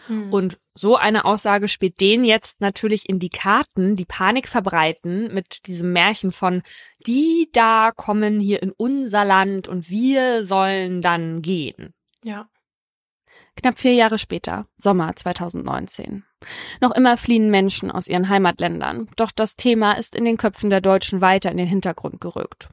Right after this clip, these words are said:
Speaker 2: Grund dafür ist beispielsweise die Schließung der Balkanroute, was es Geflüchteten jetzt schwer macht, überhaupt bis nach Deutschland zu kommen.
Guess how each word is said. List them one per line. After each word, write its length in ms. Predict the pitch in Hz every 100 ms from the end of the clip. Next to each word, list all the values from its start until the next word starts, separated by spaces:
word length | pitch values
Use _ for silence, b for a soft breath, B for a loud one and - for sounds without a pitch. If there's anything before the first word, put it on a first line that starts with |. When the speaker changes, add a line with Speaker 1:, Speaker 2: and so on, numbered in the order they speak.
| _
Speaker 2:
Grund 300 | - 226 220
dafür 320 | 190 - 208 226
ist 160 | 247
beispielsweise 580 | 214 214 - 196 196 190
die 120 | 185
Schließung 420 | - 202 - 180
der 80 | 180
Balkanroute, 800 | 175 180 185 196 175 175 175 180 - B B -
was 140 | 214
es 140 | 202 -
Geflüchteten 560 | 202 226 - 214 208
jetzt 260 | 214 196 -
schwer 300 | - 190 190
macht, 240 | 180 165
überhaupt 360 | 185 165 180 -
bis 160 | 165
nach 140 | - -
Deutschland 480 | - 131 - - -
zu 120 | -
kommen. 420 | - - - -